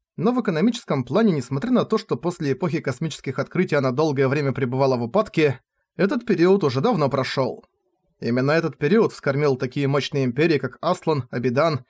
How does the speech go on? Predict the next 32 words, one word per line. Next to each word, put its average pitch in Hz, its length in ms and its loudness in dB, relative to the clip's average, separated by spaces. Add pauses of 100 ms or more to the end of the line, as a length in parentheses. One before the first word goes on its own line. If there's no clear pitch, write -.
(180)
и 147 80 -4
другие 131 400 0
сверхдержавы. 127 840 0 (480)
Однако 165 400 0
в 139 60 -4
данный 175 260 2
момент 160 400 2
все 180 220 0
их - 100 -4
ресурсы, 190 540 -2
которые 208 340 0
они 180 140 0
получили 143 460 -2
в - 80 -8
период 147 360 0
смутного 143 460 -2
времени, 147 540 0 (360)
стали 269 280 -2
подходить 190 420 -2
к - 40 -18
концу, 143 540 0 (440)
то 254 100 -4
есть 196 280 -2
их 226 120 0
преимущество 165 680 0
уже 147 180 2
не 180 100 2
представляется 127 680 0
таким 143 260 0
явным. 131 540 0 (580)
Стабильная 160 600 0
системность — 175 760 0